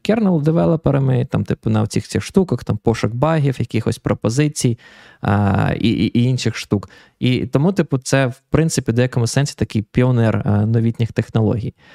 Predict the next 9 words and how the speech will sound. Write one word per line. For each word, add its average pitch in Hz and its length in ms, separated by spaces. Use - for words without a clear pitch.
А 110 220
для 117 180
чого 214 300
взагалі 135 520
Nspawn 131 360
може 120 260
бути 117 220
корисним, 113 640
там, 101 300